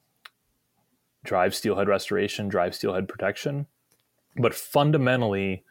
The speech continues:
we are a grassroots group working to give anglers tools. Like, we wanna be on the water, we wanna be fishing. We know anglers are people who care about these fish,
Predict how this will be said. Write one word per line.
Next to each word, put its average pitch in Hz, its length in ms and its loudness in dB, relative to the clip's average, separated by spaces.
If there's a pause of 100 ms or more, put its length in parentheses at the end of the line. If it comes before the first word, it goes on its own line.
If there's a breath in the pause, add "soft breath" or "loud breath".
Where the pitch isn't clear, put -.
(800 soft breath)
we 110 180 4
are 101 380 6
a 95 220 0
grassroots 120 640 2
group 117 340 2 (600 soft breath)
working 107 500 2
to 107 100 -2
give 98 320 0
anglers 110 600 2
tools. 101 680 0
Like, 90 160 -6
we 113 160 4
wanna 131 180 4
be 131 120 0
on 123 100 2
the 123 80 0
water, 117 580 0
we 110 140 0
wanna 120 220 2
be 113 100 -2
fishing. 107 640 -4 (100)
We 107 140 -4
know 110 200 0
anglers 110 500 0
are 101 80 0
people 107 280 -4
who 95 100 -4
care 104 260 -2
about 104 240 0
these 101 180 -6
fish, - 400 -6